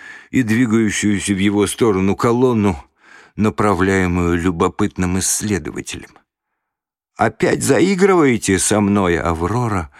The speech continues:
попыталась засмеяться. "Мне очень нравится ваш стиль, доктор Уэллс". И под конец, с трудом перекрикивая ураган, добавила:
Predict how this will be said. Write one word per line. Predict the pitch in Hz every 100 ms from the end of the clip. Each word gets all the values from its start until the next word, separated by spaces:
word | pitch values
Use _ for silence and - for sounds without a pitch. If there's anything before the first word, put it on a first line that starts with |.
| -
попыталась | - - 123 - 127 107 104
засмеяться. | 90 101 - 117 113 98 - - - - _ _ _ _ _ _
"Мне | 82 104 120
очень | 123 - 156
нравится | 127 139 131 120 - 131
ваш | 127 110
стиль, | - - 151 120 90
доктор | 107 95 87
Уэллс". | 80 87 76 - - - _ _ _ _ _ _ _ -
И |
под | - 107
конец, | - 117 135 113
с | -
трудом | - 107 113 123 104
перекрикивая | 110 107 117 117 117 104 104
ураган, | 98 107 104 117 110
добавила: | 107 107 110 98 85 73 67